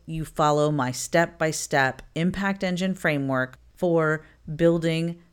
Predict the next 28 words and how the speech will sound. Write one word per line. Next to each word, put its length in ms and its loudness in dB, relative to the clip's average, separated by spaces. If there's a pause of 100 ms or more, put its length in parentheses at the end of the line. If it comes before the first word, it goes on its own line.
the 220 2
right 500 4
P 160 -4
M 140 0
O 160 2
for 140 -8
your 120 -6
organization. 840 -6 (240)
It 160 -8
follows 600 4
my 220 0
impact 500 -2
engine 560 0
P 240 -6
M 140 0
O 400 2 (200)
methodology 960 2 (200)
that 280 0
my 140 0
students 480 -4
are 160 -6
using 720 -2
now 460 -2
and 240 -6
killing 400 2
it 260 -2
to 120 -14
create 520 0